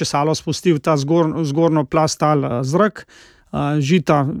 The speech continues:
ponavadi kar vidimo, kako odžene, se pravi, in zelo godi, in po drugi strani česalo odstrani tudi vse te, eh, mlade kaleče plevele, to se pravi,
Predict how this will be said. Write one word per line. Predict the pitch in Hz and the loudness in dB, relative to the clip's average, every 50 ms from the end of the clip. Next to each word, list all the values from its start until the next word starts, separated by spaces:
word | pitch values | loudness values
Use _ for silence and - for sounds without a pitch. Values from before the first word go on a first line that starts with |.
| - - _ _ | -12 -14 _ _
ponavadi | - 156 151 151 160 160 147 139 123 | -4 0 2 2 2 2 2 0 0
kar | - - 175 143 | 2 2 2 2
vidimo, | 139 139 165 190 170 196 185 175 165 | 2 0 0 0 2 2 2 0 0
kako | - - 160 131 - 185 170 143 151 156 | 0 -2 -4 0 2 2 2 2 2 0
odžene, | 139 143 147 135 143 160 151 131 | 0 0 0 2 2 0 0 -2
se | - - - | -4 -6 -4
pravi, | - 170 165 156 160 | 0 2 2 4 4
in | 151 | 4
zelo | 131 139 156 147 165 165 | 4 4 4 4 4 4
godi, | 151 139 165 190 208 208 208 175 - - - - - _ _ | 2 2 2 2 2 2 0 0 -2 -8 -20 -20 -20 _ _
in | - 214 196 | -2 0 2
po | - | 2
drugi | 190 190 190 220 202 175 | 2 4 4 4 4 2
strani | - - 156 156 170 180 165 | 2 2 2 2 2 0 -2
česalo | - 175 156 - 143 139 147 165 | -2 -2 -2 0 0 2 2 2
odstrani | 165 - - - 175 175 165 160 151 | 0 -2 -2 -2 0 0 2 0 0
tudi | 131 - 170 165 147 160 147 139 | 0 -2 -2 -2 0 -2 -2 -2
vse | 139 151 - - 160 156 | -2 -4 -2 0 0 0
te, | - 180 175 151 107 - - - - _ _ _ _ _ _ - | 2 2 2 2 0 -4 -14 -20 -20 _ _ _ _ _ _ -4
eh, | 147 143 | -2 0
mlade | 143 143 139 139 143 151 160 160 147 151 160 180 165 | 0 0 0 2 4 4 4 4 4 4 2 0 0
kaleče | - 170 151 151 151 - - 175 151 | 0 0 0 0 0 -2 -2 -4 -2
plevele, | - 151 151 151 185 202 185 160 147 | -2 -2 0 2 2 2 2 0 -4
to | - - | -6 -8
se | - - 151 | -8 -8 -6
pravi, | - 160 156 156 151 151 151 139 | -2 0 2 2 2 2 0 -2